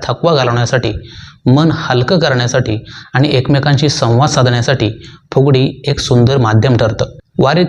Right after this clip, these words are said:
कोण मोठं, कोण लहान, कोण श्रीमंत, कोण गरीब असा कोणताही भेद नसतो. सगळे एकसमान असतात आणि सगळ्यांची ओळख फक्त माऊली हीच असते, कारण वारीत प्रत्येकाला माऊली म्हणूनच संबोधलं जातं. फुगडी खेळताना सगळे एकत्र येतात,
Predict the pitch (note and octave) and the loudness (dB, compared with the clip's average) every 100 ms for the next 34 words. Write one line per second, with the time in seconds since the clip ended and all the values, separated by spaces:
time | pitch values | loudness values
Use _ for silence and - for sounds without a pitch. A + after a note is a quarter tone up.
0 | - F#3 F#3+ D3+ B2 A#2 A2+ - D#3+ E3+ | -2 0 2 2 2 0 0 0 0 2
1 | D3 A2+ A2+ A2+ - - F3 - B2+ B2 | 2 0 -2 -4 -4 0 0 2 2 2
2 | A2+ A#2 A#2+ D#3 F3 C#3+ A#2+ - - C#3 | 0 -2 -2 0 2 2 0 -2 -6 -2
3 | E3 C#3+ C#3 C#3 C3+ B2+ - D3 B2 A#2 | 0 2 0 2 2 2 2 2 2 0
4 | - - - - - - C#3+ F#3 F#3+ - | -6 -14 -12 -14 -10 -2 0 0 -2 -2
5 | C3+ - E3 C#3+ A#2 - - - - - | -4 -2 -2 -2 -4 -6 -10 -12 -20 -12
6 | - A#2+ A#2 A2 B2+ A#2+ - D3 D3 A#2+ | -4 -2 0 2 2 0 0 0 0 -2
7 | - - - - C#3 - D3 B2+ B2+ D3+ | -8 -20 -12 -4 -4 -2 0 2 4 2
8 | A2+ - - D3 C#3+ - - - - - | 0 -4 -4 -2 -2 -4 -8 -14 -16 -18
9 | - - B2 C#3 B2 A#2 A#2+ D3 - C3 | -16 -6 -4 0 0 0 0 -2 -2 -4
10 | - D3+ D3 C3+ D3+ C3 A#2 B2+ B2 B2+ | 0 -2 0 0 2 2 4 4 2 2
11 | C#3 C3 A#2+ A2+ A#2+ A#2 A2+ - - - | 0 0 2 2 4 2 0 -2 -8 -14
12 | - - - - D3 F3+ F#3+ D#3+ D#3+ E3 | -10 -8 -8 -2 2 2 2 0 -2 0
13 | F3 - C3 C#3+ C#3 A#2 C#3 A#2+ A2 G#2 | -2 0 2 0 0 -2 -2 -2 -2 -4